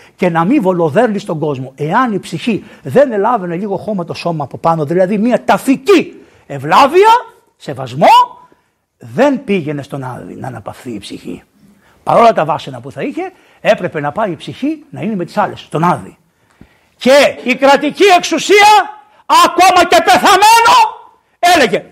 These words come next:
"Όχι, δεν πειράζει. Όχι, μην το βρεις, άστο εκεί". Τι σημαίνει όχι; Ότι, προσέξτε, ακούστε με τι σας λέω, "Μα είναι πεθαμένος.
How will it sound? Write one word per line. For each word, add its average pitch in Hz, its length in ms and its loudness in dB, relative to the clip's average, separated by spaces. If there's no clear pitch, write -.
"Όχι, 147 360 -6
δεν 117 120 -6
πειράζει. 175 340 0
Όχι, - 480 2
μην 220 180 -4
το 233 100 4
βρεις, 294 300 0
άστο 196 220 -4
εκεί". - 160 -20
Τι 269 100 2
σημαίνει 226 440 2
όχι; 190 400 0
Ότι, 196 260 -2
προσέξτε, - 640 0
ακούστε 311 340 0
με 196 60 -2
τι 185 60 -10
σας 160 120 -6
λέω, 139 280 -6
"Μα 180 200 2
είναι 294 160 2
πεθαμένος. 240 800 -6